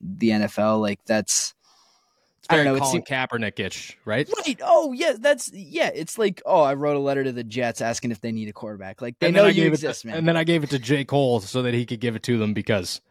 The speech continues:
Speaker 1: Yeah.
Speaker 2: I didn't, I didn't wanna give it to him myself. Not that Byron, I'm not trying to back
Speaker 1: Oh,
Speaker 2: on
Speaker 1: yeah.
Speaker 2: Byron
Speaker 1: Well, yeah,
Speaker 2: like
Speaker 1: yeah, yeah.
Speaker 2: that,
Speaker 1: And,
Speaker 2: but
Speaker 1: well,
Speaker 2: it's
Speaker 1: but
Speaker 2: a good
Speaker 1: that's the
Speaker 2: comparison.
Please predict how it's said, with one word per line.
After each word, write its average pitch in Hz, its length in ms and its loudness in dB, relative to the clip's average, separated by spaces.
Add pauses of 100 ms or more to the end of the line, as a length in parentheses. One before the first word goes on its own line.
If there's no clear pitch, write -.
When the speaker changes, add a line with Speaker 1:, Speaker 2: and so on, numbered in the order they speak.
(360)
Speaker 1:
Yeah. 226 320 2
Speaker 2:
I 113 80 0
didn't, 101 320 -4
I 117 60 -2
didn't 107 120 0
wanna 101 140 -4
give 98 120 -10
it 95 60 -18
to 113 80 -8
him 98 60 -6
myself. 90 340 -12
Not 147 200 -2
that 123 360 -4
Byron, 120 320 -2
I'm 123 60 -4
not 127 160 -2
trying 120 160 -4
to 131 60 -6
back 131 260 -4
Speaker 1:
Oh, 147 120 -2
Speaker 2:
on 170 100 -2
Speaker 1:
yeah. 151 140 0
Speaker 2:
Byron 175 220 -2
Speaker 1:
Well, 359 100 6
yeah, 392 100 6
Speaker 2:
like 202 120 0
Speaker 1:
yeah, 277 120 2
yeah. 294 80 -4
Speaker 2:
that, 330 180 0
Speaker 1:
And, 190 100 -4
Speaker 2:
but 135 140 -10 (500)
Speaker 1:
well, 277 100 0
Speaker 2:
it's 233 120 -2
Speaker 1:
but - 20 0
Speaker 2:
a 127 40 2
good 277 100 6
Speaker 1:
that's 120 100 0
the - 80 -8
Speaker 2:
comparison. 90 440 -8